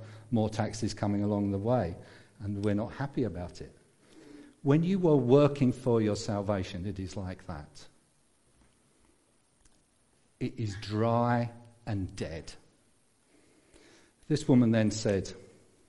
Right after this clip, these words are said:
her second sentence was, uh, she said, "If you pay, if you paid your dues," uh, said,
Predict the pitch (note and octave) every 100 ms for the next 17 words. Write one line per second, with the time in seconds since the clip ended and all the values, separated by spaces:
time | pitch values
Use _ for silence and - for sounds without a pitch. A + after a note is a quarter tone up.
0 | _ _ _ _ _ _ _ _ - -
1 | - - _ - G2 - A#2 - F#2+ -
2 | F#2+ - F#2+ - E2+ D#2+ - - - _
3 | _ _ _ _ _ - - _ _ _
4 | _ _ _ _ - - _ - - _
5 | - G2+ F#2 F2 E2 - - _ _ _
6 | _ _ _ _ _ _ _ - _ -
7 | - A2+ A#2 C3 - E3+ - D#3+ C3+ C3+
8 | C#3 - D3+ - D#3 C#3 C#3 A#2 G#2+ A2+
9 | G2 F#2+ G#2+ - - - - _ _ _
10 | _ _ _ _ _ _ _ _ _ G#2
11 | F#2+ F#2+ F#2+ G2 - - _ _ _ _
12 | _ _ _ _ _ _ _ _ _ _
13 | _ _ _ _ - A#2